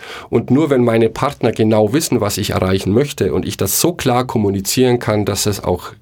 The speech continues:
die andere Partei verstanden hat, kann ich produktiver werden. Diese Verpflichtungen, die wir hier haben, an dem und dem Tag, um die Uhrzeit machen wir eine Show, hilft mir auch, selbst produktiver zu werden.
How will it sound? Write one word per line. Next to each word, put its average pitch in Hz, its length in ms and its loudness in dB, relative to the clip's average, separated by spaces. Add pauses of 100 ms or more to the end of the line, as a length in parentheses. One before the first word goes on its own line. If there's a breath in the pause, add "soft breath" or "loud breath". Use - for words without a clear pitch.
(240)
die - 100 2
andere 190 240 2
Partei 95 340 -2
verstanden 98 520 -2
hat, 131 200 0 (440 loud breath)
kann 98 160 -2
ich 92 140 -2
produktiver - 520 -2
werden. - 280 -6 (920 loud breath)
Diese 110 220 2
Verpflichtungen, 131 580 0
die 98 160 -2
wir 131 140 2
hier 131 160 2
haben, 123 320 2
an 95 100 0
dem 104 200 2
und 104 120 0
dem 95 160 2
Tag, 110 280 -4
um 92 100 -2
die 98 120 -2
Uhrzeit 101 380 -4
machen 98 240 -2
wir 95 80 0
eine 87 140 -4
Show, 165 280 0 (1200 loud breath)
hilft 180 400 -2
mir 120 220 4
auch, 143 220 2
selbst - 420 -2
produktiver 98 540 -4
zu - 140 -8
werden. 92 240 -8